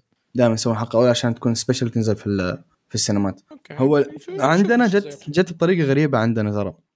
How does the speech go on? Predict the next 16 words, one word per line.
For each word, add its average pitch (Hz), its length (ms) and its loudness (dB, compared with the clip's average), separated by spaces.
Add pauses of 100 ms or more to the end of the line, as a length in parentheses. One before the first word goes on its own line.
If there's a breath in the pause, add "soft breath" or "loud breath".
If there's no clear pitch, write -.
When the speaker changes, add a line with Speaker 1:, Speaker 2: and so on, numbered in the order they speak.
(140)
Speaker 1:
يوم 123 160 2
جت 147 200 0
المرة 127 380 2
الماضية، 143 380 2
جت 143 140 0
د-، 120 440 -8
دعوة 127 360 0
بس 110 380 -6
لأشخاص 107 520 -2
معينين 104 480 -2
أو 92 80 -4
شيء 104 140 -8
زي 95 120 -6
كذا، 92 280 -4
أنا 90 200 -6
فهمته. 95 420 -6